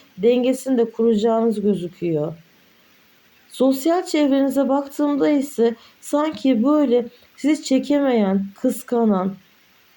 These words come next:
e, arkanızdan kuyunuzu kazan insanlar çok fazla var.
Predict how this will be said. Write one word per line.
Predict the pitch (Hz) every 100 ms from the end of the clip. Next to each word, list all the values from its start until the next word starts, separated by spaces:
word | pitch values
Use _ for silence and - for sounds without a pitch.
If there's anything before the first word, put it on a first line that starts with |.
| -
e, | 208
arkanızdan | 208 226 269 269 277 262 247 277 269
kuyunuzu | 254 254 254 233 277
kazan | 262 220 196 190 196
insanlar | 233 240 220 262 262 262 269
çok | 269 254 247
fazla | - 208 196 185 165
var. | 160